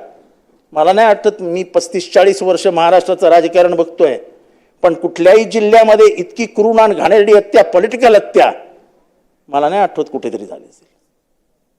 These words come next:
आणि मी माझ्या ह्याच्यातनं मी आपल्यालाही सांगू इच्छितो की आपल्यालाही कधी आठवत नसेल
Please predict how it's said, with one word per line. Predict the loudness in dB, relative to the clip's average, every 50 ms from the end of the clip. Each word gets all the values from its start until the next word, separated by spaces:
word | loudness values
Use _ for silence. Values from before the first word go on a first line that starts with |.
| _ _ _ _ _ _ _ _ _ _ _ _ _ _ _ _ _ _ _ _ _ _ -6
आणि | -4 -4
मी | -2 -2 -2 -2
माझ्या | -2 0 0 2 4 4 6
ह्याच्यातनं | 6 4 4 2 0 -2 -2 -2 -2
मी | 0 2 4
आपल्यालाही | 4 2 4 4 4 4 4 4 2
सांगू | 2 -2 -2 -2 -4
इच्छितो | -6 -8 -10 -10 -8 -8
की | -8 -6 -8 -4 0
आपल्यालाही | 0 0 0 0 2 4 4 4 6 6 4 4 4 0 0
कधी | 2 2 4 4
आठवत | 4 4 4 0 -2 -2
नसेल | -2 -2 0 0 0 0